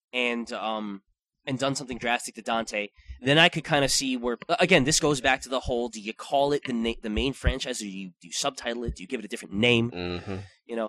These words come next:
Speaker 1: now, I haven't played Devil Cry, Devil May Cry four. Was, wasn't that a different pro-, protagonist? Wasn't that not Dante?
Speaker 2: Yeah, I believe that that was supposed to be his brother.
Speaker 1: Is it Virgil?
Speaker 2: Uh, I don't know if it's, is Virgil his brother, or is, I think it is.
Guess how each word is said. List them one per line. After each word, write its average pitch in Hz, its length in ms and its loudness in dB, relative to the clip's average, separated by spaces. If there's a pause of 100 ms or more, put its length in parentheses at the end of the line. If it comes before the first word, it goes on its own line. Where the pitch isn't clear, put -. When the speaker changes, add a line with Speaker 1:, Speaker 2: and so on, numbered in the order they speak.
(160)
Speaker 1:
now, 160 200 2
I 170 100 6
haven't 240 220 2
played 190 180 8
Devil 147 160 2
Cry, 135 240 2 (120)
Devil 135 220 4
May 131 120 4
Cry 120 200 2
four. 110 480 2 (320)
Was, 156 320 6
wasn't 196 360 6
that 214 160 8
a 175 60 6
different - 340 2
pro-, - 160 6 (260)
protagonist? 135 680 4 (100)
Wasn't 185 200 0
that 233 140 2
not 131 300 4
Dante? 151 380 0 (480)
Speaker 2:
Yeah, 127 140 4
I - 20 8
believe 123 320 0
that 110 100 -6
that 104 220 2
was 101 440 0
supposed 98 420 -8
to 95 60 -12
be 92 440 -8
his 98 240 -12
brother. - 400 -10
Speaker 1:
Is 120 80 -10
it - 80 -8
Virgil? 139 400 0 (420)
Speaker 2:
Uh, 92 640 2
I - 20 -8
don't 165 120 -6
know 185 120 -6
if - 60 -14
it's, 104 320 -10
is 98 160 -8
Virgil 170 340 -4
his 160 100 -4
brother, 175 320 -2
or 120 200 0
is, 107 280 -6
I 135 120 6
think 170 200 6
it 165 100 2
is. - 260 -2